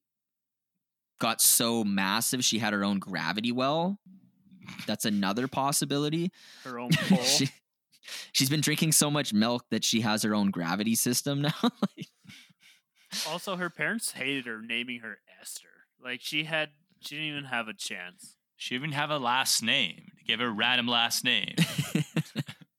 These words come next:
Speaker 3: It's like, "You're gonna be Cox,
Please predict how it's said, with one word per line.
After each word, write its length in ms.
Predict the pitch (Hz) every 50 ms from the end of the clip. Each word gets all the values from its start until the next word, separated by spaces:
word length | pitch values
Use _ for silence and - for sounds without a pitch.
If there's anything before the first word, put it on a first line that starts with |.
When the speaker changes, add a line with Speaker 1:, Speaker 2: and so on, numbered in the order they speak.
| _ _ _ _ _ _ _ _ _ _ _ _ _ -
Speaker 3:
It's 460 | - - 190 185 - - - - -
like, 180 | 247 - - 180 - 170 -
"You're 220 | 165 165 220 240 226
gonna 160 | 226 220 208
be 220 | 180 190 196 185 - -
Cox, 800 | - 180 127 - - _ - - - - - - - - -